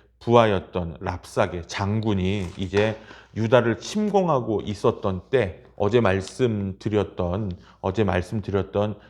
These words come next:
이제 고도의 심리전을 계속해서 이어갑니다. 쉽게 얘기해서 이제 "너희는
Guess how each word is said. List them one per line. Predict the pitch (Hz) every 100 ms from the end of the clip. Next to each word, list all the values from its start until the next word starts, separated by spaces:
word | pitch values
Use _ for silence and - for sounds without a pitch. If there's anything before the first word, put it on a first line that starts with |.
| -
이제 | 90 104 101 - -
고도의 | - 131 151 170 160
심리전을 | 156 - 196 196 196 135 110 101
계속해서 | - 104 110 151 147 135 - 110 78
이어갑니다. | 117 135 123 98 98 98 92 - - _
쉽게 | - 180 - 175
얘기해서 | 110 90 95 92 135 107
이제 | 98
"너희는 | 90 92 113 151 110 110 95